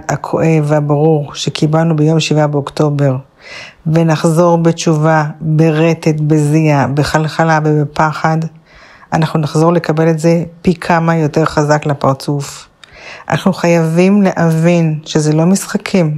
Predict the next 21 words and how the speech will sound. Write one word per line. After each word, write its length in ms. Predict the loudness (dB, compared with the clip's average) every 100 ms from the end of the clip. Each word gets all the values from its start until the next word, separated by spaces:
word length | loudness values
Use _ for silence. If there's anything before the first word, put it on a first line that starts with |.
| -8
הקדוש 380 | -6 -2 0 0
ברוך 320 | 0 0 0
הוא 220 | -2 -2 -2
איש 260 | -2 -2 -2
צבאות, 680 | 0 0 0 0 -2 -6 -8
איש 220 | -6 -2
מלחמות. 720 | -2 -2 -2 0 0 -2 -8 -20 _ -20 -20 -20 -20 -20 -20 -20 _
אין 240 | 0 2 2
דבר 320 | 2 2 0
כזה 300 | 0 0 0
שהקדוש 840 | 0 -2 0 -2 0 0 2 2
ברוך 400 | 2 0 2 0
הוא 160 | 0 0
יהיה 300 | 0 2 2 0
ותרן. 640 | -2 0 0 2 2 -2 -2
מי 160 | -2
שאומר 320 | 0 0 0
שהקדוש 360 | 0 -2 0 0
ברוך 180 | 0 0
הוא 80 | 0
ותרן, 460 | 0 0 0 0